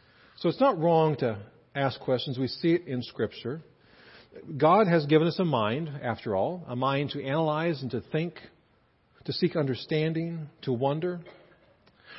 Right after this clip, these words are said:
I mean, that's why there have been so many incredible inventions and innovations and discoveries throughout history. God has created us in His image. He's created us to search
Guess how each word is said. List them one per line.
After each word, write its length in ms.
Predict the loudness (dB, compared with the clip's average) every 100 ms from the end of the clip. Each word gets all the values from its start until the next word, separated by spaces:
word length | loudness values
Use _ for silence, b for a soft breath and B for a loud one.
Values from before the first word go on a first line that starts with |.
| B
I 100 | -6
mean, 120 | 2
that's 220 | 4 4
why 140 | 6 8
there 120 | 8
have 40 |
been 120 | 4 2
so 180 | 4
many 140 | 6 4
incredible 500 | 2 6 6 6 2
inventions 560 | 2 4 4 2 -2
and 100 | 0
innovations 840 | 2 4 6 6 4 -4 -6 -8 -18 b b b b
and 80 | 0
discoveries 560 | 0 4 6 6 4 2
throughout 240 | 4 4 4
history. 540 | -2 -4 -6 -10 -10 -20 _ _ _ _ _ B B B 6
God 180 | 8
has 100 | 8 4
created 240 | 6 8
us 60 | 8
in 80 | 4
His 140 | 6
image. 240 | 4 4 2
He's 120 | -2
created 300 | 2 2 2
us 100 | 0
to 100 | -2
search 360 | -2 2 2